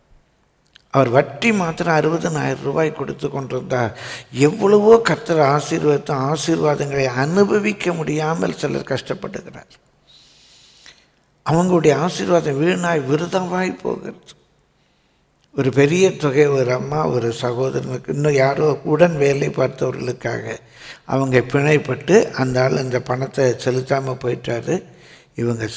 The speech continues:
சம்பளத்துல ஒவ்வொரு மாதமும் ஒரு பெரிய தொகை, பிரியமானவர்களே, அந்த பிணைக்காக பிடிக்கப்பட்டது.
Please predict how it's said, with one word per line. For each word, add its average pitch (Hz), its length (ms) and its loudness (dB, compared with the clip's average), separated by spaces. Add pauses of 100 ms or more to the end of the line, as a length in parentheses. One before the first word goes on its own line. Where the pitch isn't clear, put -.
சம்பளத்துல 143 640 0
ஒவ்வொரு 170 680 0
மாதமும் 127 560 -6
ஒரு 120 220 -8
பெரிய 151 460 -2
தொகை, 120 480 -6 (1300)
பிரியமானவர்களே, 135 680 4
அந்த 151 460 0
பிணைக்காக 131 680 -2
பிடிக்கப்பட்டது. - 840 -12